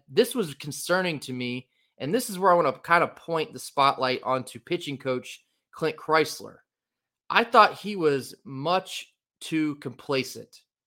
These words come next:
this evening in Chapel Hill, and not just, not just this moment, uh, with Baker Nelson in the fifth, but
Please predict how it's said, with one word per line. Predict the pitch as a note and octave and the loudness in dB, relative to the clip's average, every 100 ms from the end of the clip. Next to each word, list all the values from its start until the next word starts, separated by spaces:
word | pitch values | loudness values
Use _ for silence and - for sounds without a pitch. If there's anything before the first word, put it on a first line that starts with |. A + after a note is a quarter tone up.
| _ _ - | _ _ -12
this | C3 C3 | -10 -6
evening | A#2+ A#2 G#2+ | -6 -4 -8
in | G#2+ | -6
Chapel | A#2+ A2 G#2 | -6 -4 -8
Hill, | G#2 G#2 | -10 -8
and | C3 B2+ | -8 2
not | D#3 F#3 | 4 4
just, | - D3 - - _ _ _ _ _ _ - | 2 -2 -2 -12 _ _ _ _ _ _ -4
not | D#3 G#3+ | 2 2
just | F#3 D3 B2+ | 2 -8 0
this | F3+ F3+ D3+ | 0 0 -4
moment, | C3+ C3 A#2+ A2+ _ B2 | -4 -2 -4 -8 _ -6
uh, | A#2+ A#2 A#2 | -4 -2 -4
with | A#2+ | -4
Baker | C#3 C#3+ C3 | -2 -2 -2
Nelson | B2 C3 C3 A2+ | -2 -2 -2 -10
in | G#2+ | -10
the | |
fifth, | G#2 - C#3+ C3 - A#2 | -14 -4 0 0 -4 -6
but | A2+ | -6